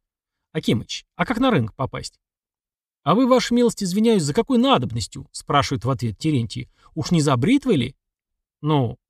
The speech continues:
и за бритвой тоже. Я понимаю, что наше странное появление вызывает много вопросов у всех. И на все эти вопросы надо подобрать ответы, более или менее правдоподобные.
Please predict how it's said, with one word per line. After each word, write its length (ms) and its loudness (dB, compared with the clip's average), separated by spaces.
и 40 -8
за 140 2
бритвой 300 0
тоже. 380 -4
Я 140 -2
понимаю, 380 0
что 120 -6
наше 240 -2
странное 440 0
появление 540 2
вызывает 380 0
много 260 0
вопросов 560 -4
у 40 -6
всех. 400 -10
И 80 0
на 140 4
все 220 -2
эти 140 -4
вопросы 500 -2
надо 240 -2
подобрать 520 0
ответы, 560 -6
более 400 2
или 100 2
менее 300 2
правдоподобные. 840 -4